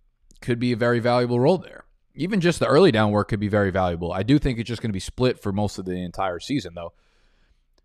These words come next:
So Leonard Fournette's range of outcomes in this offense is much higher than it was in Jacksonville. So I have him around R B twenty-five. He's not someone I'm, like,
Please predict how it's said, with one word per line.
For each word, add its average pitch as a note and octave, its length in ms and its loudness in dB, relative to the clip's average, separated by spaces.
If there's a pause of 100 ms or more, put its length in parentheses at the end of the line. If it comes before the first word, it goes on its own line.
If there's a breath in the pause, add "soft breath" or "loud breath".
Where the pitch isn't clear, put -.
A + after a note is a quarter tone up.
So A#2 600 2 (160)
Leonard E3 220 -4
Fournette's D3+ 280 -2
range C3+ 180 2
of A#2+ 60 4
outcomes B2+ 460 4
in A2 200 0
this G#2 180 0
offense B2+ 480 4
is G2 120 -6
much D3+ 220 0
higher B2+ 340 2
than A2 140 -2
it G#2+ 80 -2
was G#2 640 -2
in G#2 120 -6
Jacksonville. D#2+ 680 -4 (160)
So - 160 -4
I G#2+ 100 2
have D#3 180 4
him E3 100 -2
around C#3 260 0
R A#2+ 120 2
B A#2 60 -2
twenty-five. F#2+ 560 -2
He's F#2 80 -8
not B2 140 0
someone A#2+ 220 -2
I'm, G#2+ 100 -2
like, F2+ 140 -8